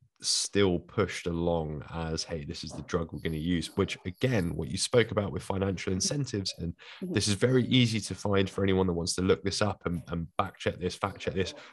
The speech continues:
Speaker 1: Perhaps I'll
Speaker 2: Mm-hmm.
Speaker 1: put a link in, in the description.
Speaker 2: Yes.
Speaker 1: I think it's three thousand dollars for every, uh, remdesivir, uh, script that's written. Um,
Speaker 2: Yep.
Speaker 1: d-, yeah, come on.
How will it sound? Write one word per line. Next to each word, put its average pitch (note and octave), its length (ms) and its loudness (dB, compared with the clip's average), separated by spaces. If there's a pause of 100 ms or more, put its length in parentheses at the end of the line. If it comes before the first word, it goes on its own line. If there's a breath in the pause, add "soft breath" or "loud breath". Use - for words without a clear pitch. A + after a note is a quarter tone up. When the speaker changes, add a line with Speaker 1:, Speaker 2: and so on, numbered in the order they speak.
Speaker 1:
Perhaps F#2+ 320 -2
I'll G2+ 80 2
Speaker 2:
Mm-hmm. - 120 0
Speaker 1:
put F2 80 2
a F2+ 40 6
link F2 360 2
in, E2 280 -2
in E2+ 160 -2
the E2 80 -4
description. A#2 600 0 (680 loud breath)
Speaker 2:
Yes. - 180 -12
Speaker 1:
I - 60 -4
think C3 180 2
it's B2+ 160 0
three C3+ 300 2
thousand A2+ 460 -2
dollars - 680 0
for - 240 0
every, G2 720 2
uh, E2 300 0
remdesivir, F2 880 0 (160)
uh, D#2+ 440 0
script - 500 0 (120)
that's - 220 -4
written. E2+ 280 2 (340)
Um, E2+ 560 2
Speaker 2:
Yep. - 160 -8 (760)
Speaker 1:
d-, - 240 -10 (140)
yeah, G#2 380 -2 (100)
come F#2 180 -6
on. C2 260 -6